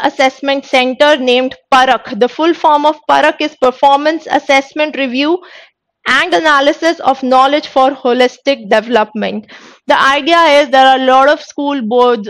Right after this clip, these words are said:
across the country. So the idea is to prepare uniform guidelines, norms for all these boards to have a kind of a standardization across,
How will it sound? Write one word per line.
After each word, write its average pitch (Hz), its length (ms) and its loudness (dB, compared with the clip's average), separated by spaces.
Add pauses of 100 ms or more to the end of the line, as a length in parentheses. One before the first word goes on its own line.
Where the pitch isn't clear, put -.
across 240 680 0
the 262 140 0
country. 240 600 -6 (240)
So 269 220 0
the 269 100 2
idea 247 440 0
is 262 220 -4
to 262 100 -10
prepare 254 720 0 (480)
uniform 294 840 2 (360)
guidelines, 254 840 0
norms 240 680 0
for 240 280 0
all 254 360 2
these 269 380 -8
boards 233 640 -2 (800)
to 285 100 -2
have 277 280 0
a 277 60 -4
kind 262 280 -4
of 262 160 0
a 269 60 -2
standardization 294 1300 -2
across, 254 600 2